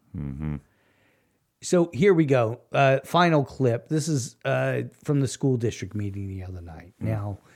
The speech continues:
Speaker 2: they, they had a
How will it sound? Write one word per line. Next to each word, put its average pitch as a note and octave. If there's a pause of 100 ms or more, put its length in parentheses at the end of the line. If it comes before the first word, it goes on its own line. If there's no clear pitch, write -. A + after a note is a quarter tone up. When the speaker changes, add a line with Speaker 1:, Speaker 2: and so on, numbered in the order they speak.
(360)
Speaker 2:
they, D#3 (460)
they D#3
had G3+ (100)
a C#3